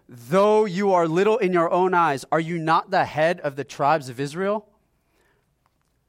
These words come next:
He's like, Look, even though you're so insecure in your eyes, even though you see yourself as being really little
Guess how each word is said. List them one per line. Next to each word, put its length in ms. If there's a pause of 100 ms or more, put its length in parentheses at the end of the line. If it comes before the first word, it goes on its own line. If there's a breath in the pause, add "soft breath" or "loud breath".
(800)
He's 220
like, 160
Look, 300 (1400)
even 260
though 140
you're 180
so 320
insecure 720
in 140
your 160
eyes, 300
even 220
though 140
you 460 (240 soft breath)
see 220
yourself 420
as 140
being 320
really 320
little 440